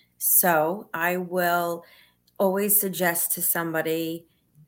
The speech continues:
whatever time you normally wake up, let's say that's seven A M,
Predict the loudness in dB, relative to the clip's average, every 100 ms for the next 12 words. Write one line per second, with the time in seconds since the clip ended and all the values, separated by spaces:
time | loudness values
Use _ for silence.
0 | -4 2 2 2 -2 -2 0 0 0 -2
1 | -2 -2 -2 -2 -2 -2 0 0 0 -4
2 | -2 -2 0 -2 -4 -4 0 0 0 -8
3 | _ _ _ _ _ _ _ _ _ 2
4 | 4 4 4 0 0 0 0 0 -4